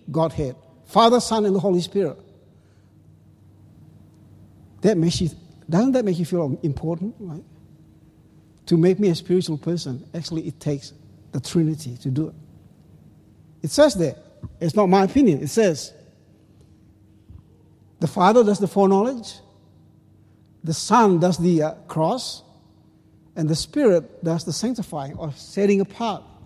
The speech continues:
It's the Spirit that sets you apart. If God,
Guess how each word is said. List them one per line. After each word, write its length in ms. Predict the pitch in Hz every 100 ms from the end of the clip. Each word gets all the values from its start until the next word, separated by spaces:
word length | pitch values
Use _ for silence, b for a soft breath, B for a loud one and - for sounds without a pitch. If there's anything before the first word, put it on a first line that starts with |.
| b b b
It's 200 | 214 170
the 60 | 156
Spirit 320 | - 240 180
that 80 | 170
sets 340 | - 185 -
you 120 | 190
apart. 340 | 170 - 220 - - - - - - - - - - - - - - - - - - - - - - - - - - - - - - _ _ -
If 380 | 220 185 156
God, 580 | 135 220 247 285 294 247